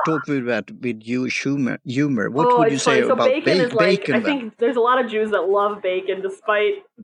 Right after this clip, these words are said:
Speaker 1: not necessarily being kosher. Look, I'm
Speaker 2: Yeah,
Speaker 1: not a
Speaker 2: that's
Speaker 1: perfect
Speaker 2: good
Speaker 1: Jew.
Speaker 2: to hear.
Speaker 1: I love me some shrimp. I love some lobster, crawfish, all that stuff. And I went to Jewish day school and everything. I love seafood, but I will not eat bacon.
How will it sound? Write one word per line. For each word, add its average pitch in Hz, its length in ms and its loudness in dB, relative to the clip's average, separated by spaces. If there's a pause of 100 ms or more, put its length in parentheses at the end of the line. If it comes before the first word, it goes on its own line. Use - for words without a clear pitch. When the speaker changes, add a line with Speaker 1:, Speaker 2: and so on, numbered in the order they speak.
(220)
Speaker 1:
not 214 340 2
necessarily 233 360 0 (140)
being 233 140 -2
kosher. 226 640 0 (460)
Look, 523 220 2
I'm 370 120 4
Speaker 2:
Yeah, 539 100 4
Speaker 1:
not 480 100 2
a 453 40 0
Speaker 2:
that's 440 80 -4 (240)
Speaker 1:
perfect 302 80 0
Speaker 2:
good - 100 2
Speaker 1:
Jew. 262 60 -2
Speaker 2:
to 247 80 4
hear. 220 80 2
Speaker 1:
I 285 100 4
love 311 320 2
me 285 120 -4
some 240 220 -4
shrimp. 262 460 -2
I 220 140 0
love 247 280 0
some 226 140 -2
lobster, 254 640 2
crawfish, 269 760 0 (100)
all 254 180 2
that 262 120 0
stuff. 226 140 2
And 240 80 2
I 330 80 4
went 403 160 2
to 311 60 -2
Jewish 285 300 -2
day 262 180 2
school 233 220 0
and 208 80 0
everything. 208 480 -2
I 269 60 2
love 320 280 2
seafood, 190 260 -6
but 220 80 2
I 254 60 4
will 277 180 0
not 302 180 2
eat 277 160 -6
bacon. 208 440 -2